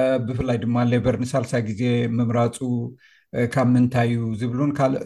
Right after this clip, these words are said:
ምስኡ ዝተተሓሓዝ ሕቶታትን ክምልሰልና፣ አ፣ ኣቶ ያሲር ዓብድራሂም ካብዚ ካብ ሜልበርን ዓዲምና ኣለና። ንሱ ኣብ ዝተፈላለዩ እዋናት ኣብ ምስ ምርጫ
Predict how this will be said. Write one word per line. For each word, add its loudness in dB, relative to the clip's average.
ምስኡ 0
ዝተተሓሓዝ -2
ሕቶታትን -2
ክምልሰልና፣ 2
አ፣ 4
ኣቶ 2
ያሲር 0
ዓብድራሂም -2
ካብዚ -2
ካብ -2
ሜልበርን 2
ዓዲምና 4
ኣለና። 4
ንሱ 0
ኣብ -2
ዝተፈላለዩ 0
እዋናት 2
ኣብ -2
ምስ -2
ምርጫ -2